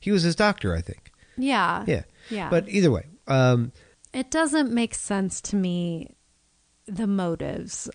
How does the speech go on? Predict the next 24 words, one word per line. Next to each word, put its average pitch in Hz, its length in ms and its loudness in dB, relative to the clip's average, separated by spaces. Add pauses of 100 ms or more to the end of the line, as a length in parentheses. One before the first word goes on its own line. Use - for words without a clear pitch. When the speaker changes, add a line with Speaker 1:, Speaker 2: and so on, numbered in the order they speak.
(120)
Speaker 2:
of, 185 680 -6 (100)
um, 175 600 -10 (800)
the 202 120 -12
Saw - 440 -8
guy, - 340 -8 (120)
the 233 140 0
Jigsaw 175 760 -4
guy. - 420 -4 (580)
Um, 214 440 -2
it 214 160 -4
doesn't 269 260 0
make 254 200 0
sense - 520 -6
why 185 760 0 (120)
a 175 360 0
cancer 190 600 -4
diagnosis 170 960 -6
is 165 200 -8
what 170 220 -8
sends 175 340 -6
him 175 120 -4
over 175 240 -6
the 160 200 -8
edge. 190 320 -2